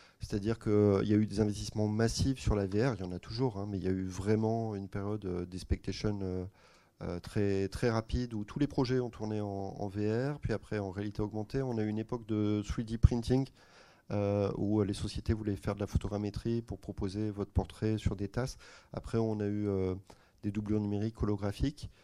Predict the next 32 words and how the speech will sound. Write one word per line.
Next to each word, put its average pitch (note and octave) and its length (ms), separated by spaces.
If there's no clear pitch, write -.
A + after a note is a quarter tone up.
des G#2 260
influenceurs G#2+ 560
virtuels. A2+ 580
Et, A#2+ 280
euh, A2 220
aujourd'hui, A#2 640
on A2+ 180
est B2 120
sur - 180
une A2+ 120
période A#2 720
qui, A#2 200
à A2 40
mon A2+ 120
sens, D#3+ 240
n'est A#2+ 80
pas C3 100
un C3 80
phénomène A#2 320
de A2+ 80
mode, G#2+ 260
qui, G#2+ 280
euh, G2+ 220
correspond A#2+ 500
aux A2+ 160
assistants - 340
virtuels, G#2+ 440
c'est-à-dire G2+ 320
le G2+ 60
fait B2+ 180
de A2+ 80
coupler C3 560